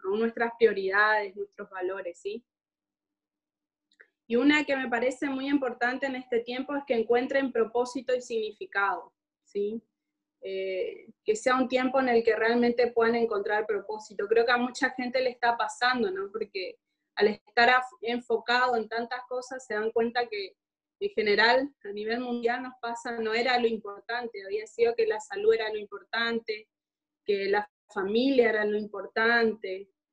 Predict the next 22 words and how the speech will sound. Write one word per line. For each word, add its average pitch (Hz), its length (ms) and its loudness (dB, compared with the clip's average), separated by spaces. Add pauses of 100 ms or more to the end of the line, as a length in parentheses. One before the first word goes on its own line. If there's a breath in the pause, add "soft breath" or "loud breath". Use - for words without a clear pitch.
(240)
había 220 360 2
sido 233 440 4
que, 196 520 -4 (260)
eh, 180 720 -2 (320)
la 196 260 -8
gente 240 360 2
que 214 120 2
trabaja 208 480 -2
en 208 80 -4
salud 226 480 4
era 208 220 0
lo 208 80 -2
importante, 226 1040 -4
que 208 160 -2
cuidarnos 240 800 4
y - 40 -20
ser 220 240 -12
solidarios 240 680 -2 (140)
era 415 180 -10
lo 392 60 -12
más 427 180 -10
importante. 233 880 -8